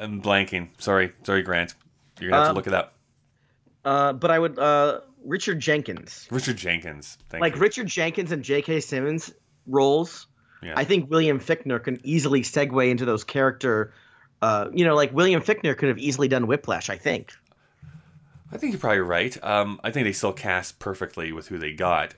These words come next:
Speaker 1: I should
Speaker 2: Well,
Speaker 1: say
Speaker 2: no, I know. I'm just saying that William Fichtner could be the segue because
Speaker 1: Uh,
Speaker 2: J K Simmons has massive guns now. He can, uh, he can no longer play a, a jazz ensemble teacher.
Speaker 1: That's right. I have to say, I do not know why I thought Richard Jenkins was British. <laughs> That,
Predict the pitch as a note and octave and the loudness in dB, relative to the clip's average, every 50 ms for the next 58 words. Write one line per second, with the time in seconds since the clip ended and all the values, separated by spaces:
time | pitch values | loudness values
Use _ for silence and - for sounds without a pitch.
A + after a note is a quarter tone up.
0 | _ - A#2 B2+ B2+ - D#3+ C#3 B3+ A#3+ A#3 A#3 A#3 F#3 E3+ F3 G3 F#3 C#3+ A2+ | _ -2 -2 -2 -2 -2 -4 -4 -2 0 2 4 4 4 4 4 4 4 4 2
1 | B2+ F3 G3 F#3 G#3 G#3 - A3+ G#3 G3+ F#3+ F#3+ D#3+ D#3+ F3 F3+ F3 E3 D3 - | 2 0 -2 -2 -4 -4 -4 -4 -2 -2 -4 -6 -6 -6 -6 -6 -6 -6 -8 -8
2 | F3 C3+ - C#3+ C#3 - - C#3+ C#3 C#3+ B2 B2 A#2+ - - - D3+ C#3+ C3 B2 | -10 -8 -8 -8 -8 -8 -8 -8 -6 -6 -4 -6 -6 -6 -2 -2 -2 -2 -2 -2
3 | B2+ A2+ G#2+ G#2 G2 G2+ - _ - - - - - - - F3+ F3 C#3+ C3+ A#2+ | -2 -2 -2 -4 -6 -8 -12 _ -20 -20 -20 -14 -10 -2 2 4 4 4 2 0
4 | B2+ - _ _ - G3+ F#3+ F#3 G3+ F3 D#3 - F#3 F3 E3+ D#3 C#3 - C#3+ C3+ | -6 -14 _ _ -2 0 0 2 2 0 0 0 0 0 0 0 0 0 0 -2
5 | A2+ B2 C3+ C3+ B2 - B2+ G2+ A2+ D3+ D3+ D3+ C#3+ B2 G#2+ B2 A2 G2+ G2 A#2 | -2 0 -2 -2 -2 -2 -4 -6 -2 0 0 0 0 -2 -4 -4 -4 -2 -2 -4
6 | A2+ - - B2+ A#2 A#2 A#2+ A#2+ A#2+ A#2+ - - - _ - E3 - D#3+ D#3 D3+ | -6 -4 -4 -4 -2 0 0 -2 -2 -4 -8 -16 -10 _ -4 -2 0 2 4 4
7 | D3 C#3 C#3 C#3 C#3+ C#3+ C3 C3 B2+ - - D3+ C#3 C3 B2 A2+ A2 - - - | 4 6 6 4 4 4 2 0 0 0 0 0 2 2 2 0 -2 -4 -10 -16
8 | - - - - - A#2+ A#2+ A#2 - - A#2 A#2 A2+ G#2 B2+ C3 B2 B2 A2+ A#2 | -20 -20 -10 -4 0 0 0 0 0 -2 -4 -4 -2 0 0 2 2 2 0 0
9 | A#2+ A2+ G#2+ - D3 C#3 C#3 B2+ A2+ G2+ - A2+ F#2 - - E2+ E2 - - - | -4 -6 -2 0 0 0 2 0 -2 -6 -8 -10 -12 -10 -12 -14 -14 -16 -16 -12
10 | F#2 F2 E2 - - E2 D2+ D2 - - - - - - - - A#2 B2+ B2 B2+ | -10 -10 -10 -10 -10 -10 -10 -10 -12 -14 -20 -20 -20 -10 -6 -4 -4 -2 -2 -2
11 | C#3 C3+ A#2 - - A2+ F#2+ F2 E2 D#2+ E2 - F2+ F#2 F#2+ G2+ G2+ G#2 G2+ F#2+ | -4 -4 -6 -6 -4 -2 -2 -2 -2 -4 -6 -8 -12 -12 -12 -10 -8 -4 -4 -4
12 | F2+ - F#2 F2+ F2 E2+ F2 E2+ E2 E2+ - E2+ D#2+ D#2+ E2 - - F2 E2+ F#2 | -4 -4 -6 -8 -6 -4 -4 -4 -6 -6 -6 -6 -8 -8 -8 -12 -12 -12 -10 -10
13 | E2+ D#2 E2+ E2 E2 E2+ D#2+ D2 F2 D#2+ D2 D2 D2 - - - - - - - | -10 -10 -10 -12 -14 -16 -14 -12 -10 -10 -8 -10 -8 -8 -10 -10 -10 -14 -20 -20
14 | - - - - - A#2 - - - - - - - - C#3 C3 D3 | -18 -18 -16 -12 -12 -14 -14 -14 -16 -16 -16 -10 -4 -2 -2 -2 -2